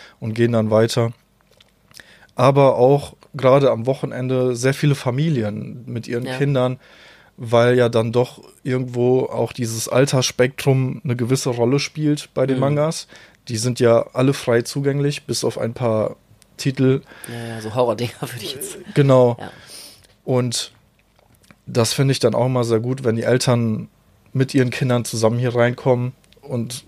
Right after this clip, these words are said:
Speaker 1: gucken, was sie sich dann noch kaufen.
Speaker 2: Ja.
Speaker 1: Weil es gibt halt natürlich auch sehr brutale Geschichten,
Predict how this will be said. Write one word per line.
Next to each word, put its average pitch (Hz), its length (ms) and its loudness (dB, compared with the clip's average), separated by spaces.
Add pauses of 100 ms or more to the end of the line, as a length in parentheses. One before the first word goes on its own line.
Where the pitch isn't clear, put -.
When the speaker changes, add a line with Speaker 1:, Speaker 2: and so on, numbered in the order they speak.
(140)
Speaker 1:
gucken, 123 320 0
was 104 160 4
sie 107 80 -2
sich 104 220 -6
dann 98 160 -6
noch 95 220 -10
kaufen. 104 680 -4
Speaker 2:
Ja. 127 240 -8 (140)
Speaker 1:
Weil 113 120 2
es 107 120 0
gibt 110 200 -6
halt 113 200 2
natürlich 113 360 -2
auch 110 100 0
sehr 110 180 2
brutale 139 640 2
Geschichten, 123 560 -2